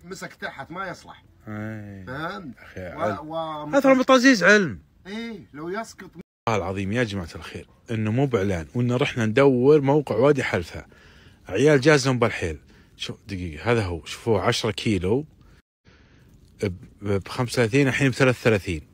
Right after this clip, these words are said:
Speaker 2: حلو. أنا راهن، أراهن إن شاء الله إنه إذا مو بسولد أوت، ما أنا والله ما أعرف كمياته. إحنا ما نعرف الصراحة. شوفوا هذه يا جماعة الخير، الشابة ذي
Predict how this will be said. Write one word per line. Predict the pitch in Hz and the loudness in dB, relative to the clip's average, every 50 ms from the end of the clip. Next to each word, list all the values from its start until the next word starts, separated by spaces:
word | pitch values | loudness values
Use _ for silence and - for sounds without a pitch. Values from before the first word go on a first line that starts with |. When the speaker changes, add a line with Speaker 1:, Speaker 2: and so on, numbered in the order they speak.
| _ _ - | _ _ -6
Speaker 2:
حلو. | - - 117 123 131 123 95 - - _ _ _ _ _ _ - - - - - _ - _ _ - | -2 2 4 4 4 4 2 -2 -8 _ _ _ _ _ _ -20 -20 -20 -20 -20 _ -20 _ _ -2
أنا | 123 127 127 131 | 0 2 4 6
راهن، | 139 143 143 127 107 98 101 101 95 87 - | 6 6 6 6 4 2 -2 -2 -4 -4 -2
أراهن | 104 107 120 127 123 107 101 101 | 0 2 2 4 2 2 0 -2
إن | 95 | -4
شاء | - - 117 107 | -2 -2 0 0
الله | 101 98 | 2 0
إنه | 98 104 110 110 - - | 0 0 -2 -2 -2 -2
إذا | 117 107 113 113 | 0 0 2 2
مو | 123 127 | 2 0
بسولد | 117 107 - - 120 117 107 101 98 | -2 -2 -2 0 2 2 2 0 -4
أوت، | - 107 113 110 101 87 80 - - - - - - - _ - - | -2 0 0 2 2 0 -4 -8 -10 -10 -10 -10 -12 -16 _ -10 -6
ما | 120 120 | -4 0
أنا | 117 117 117 117 | 0 2 2 2
والله | 110 107 107 | 2 2 0
ما | 104 101 | 0 0
أعرف | 98 101 87 - | -2 -4 -6 -6
كمياته. | - - 92 95 92 90 90 82 80 - 85 82 - _ - - - - - - - - - - - _ - _ _ _ _ - 113 | -8 -8 -6 -6 -4 -4 -6 -8 -10 -12 -16 -16 -18 _ -20 -20 -20 -20 -20 -20 -20 -20 -20 -20 -20 _ -20 _ _ _ _ -6 -2
إحنا | 127 135 123 | 0 2 2
ما | 123 113 | 2 2
نعرف | 95 80 82 80 - - - - | 0 0 -4 -6 -8 -12 -10 -6
الصراحة. | - - - 80 76 71 - - - - - - - - - - - - - | -6 -6 -4 -6 -8 -8 -10 -10 -12 -14 -16 -20 -20 -20 -20 -20 -20 -20 -16
شوفوا | - - 170 156 120 117 110 | -4 -2 0 0 0 -2 -2
هذه | 123 143 160 170 156 131 110 120 143 175 180 147 | 2 2 4 4 4 2 0 0 -2 -2 -2 -4
يا | 117 | -6
جماعة | 117 123 117 110 | -6 -6 -6 -6
الخير، | 131 117 - - 139 135 151 165 - - | -8 -8 -4 0 0 0 0 0 -2 -6
الشابة | 104 107 - - 139 135 120 104 120 | -8 -8 0 0 0 0 2 -2 -2
ذي | 117 127 131 143 175 202 190 | 0 2 2 2 0 0 -4